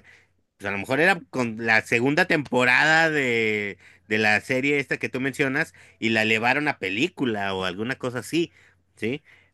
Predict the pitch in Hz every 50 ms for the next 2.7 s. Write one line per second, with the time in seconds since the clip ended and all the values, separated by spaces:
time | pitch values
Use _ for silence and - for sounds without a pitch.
0 | _ _ _ - 127 127 123 123 120 123 127 127 127 127 127 120 - _ - 135
1 | 127 - 220 226 220 269 269 - 226 196 170 175 180 185 196 233 233 - - 185
2 | 147 143 135 127 120 107 101 104 107 110 113 110 113 107